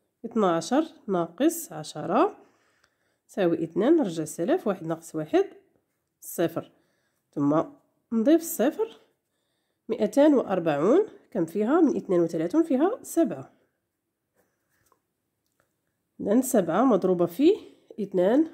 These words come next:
أربعتاشر، أكتب أربعة وأحتفظ بواحد، سبعة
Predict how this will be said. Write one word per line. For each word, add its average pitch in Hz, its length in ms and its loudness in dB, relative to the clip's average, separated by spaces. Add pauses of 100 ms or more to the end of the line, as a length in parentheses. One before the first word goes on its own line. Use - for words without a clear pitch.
(180)
أربعتاشر، 156 680 -6
أكتب 160 280 -8
أربعة 151 320 -4
وأحتفظ 202 400 -4
بواحد، 151 480 0 (880)
سبعة 175 520 0